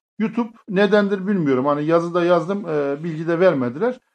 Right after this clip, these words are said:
E, mesajı kaldırıyor arkadaşlar. Göremiyorum. Sadece pencereden görüyorum.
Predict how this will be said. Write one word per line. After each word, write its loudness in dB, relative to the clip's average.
E, -2
mesajı 0
kaldırıyor 2
arkadaşlar. -6
Göremiyorum. 2
Sadece 0
pencereden 0
görüyorum. 0